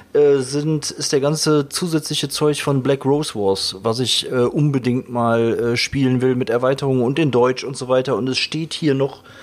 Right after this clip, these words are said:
quasi fast unausgepackt, unsortiert, und ich bin auch noch nicht dazu gekommen, es zu spielen. Zählt wahrscheinlich nicht ganz, weil, wie gesagt, ich hab's dieses Jahr nicht gekauft, es ist angekommen.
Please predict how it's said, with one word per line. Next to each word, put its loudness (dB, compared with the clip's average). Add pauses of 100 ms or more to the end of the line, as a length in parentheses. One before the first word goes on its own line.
(480)
quasi -4
fast -10
unausgepackt, -2
unsortiert, 2
und -6
ich -6
bin -2
auch 0
noch 4
nicht 0
dazu -2
gekommen, -2
es -4 (440)
zu -2
spielen. 2
Zählt -2
wahrscheinlich 0
nicht 0
ganz, 0
weil, 2
wie -2
gesagt, 2
ich -6
hab's -8
dieses 0
Jahr 2
nicht -2
gekauft, -2
es -14
ist -10
angekommen. -4